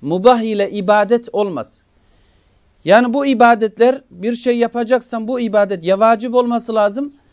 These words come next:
ya da mustahap olması lazım. Dolayısıyla kişi mubah ile ibadet yaptığı zaman bidata girer.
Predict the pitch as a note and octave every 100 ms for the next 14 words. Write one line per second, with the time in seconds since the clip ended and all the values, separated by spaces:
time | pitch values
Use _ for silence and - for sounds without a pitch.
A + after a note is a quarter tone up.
0 | _ _ - E3+ G3+ A#3 G#3+ - A3 G#3+
1 | G3+ G#3 G3+ G3 G#3 G3 D3+ C3 C#3+ G3
2 | A#3+ A#3+ C#4 A3 B2+ _ _ _ _ _
3 | _ _ - G#3 C#4 A#3+ - _ _ _
4 | _ _ - C#3+ F#3+ C4 B3+ - A3+ A3
5 | G#3 G#3 G#3+ A3+ A3+ A#3 G#3+ G#3+ - C4+
6 | A3+ A#3 B3 G3+ F#3+ G#3 G#3 D#3+ B2+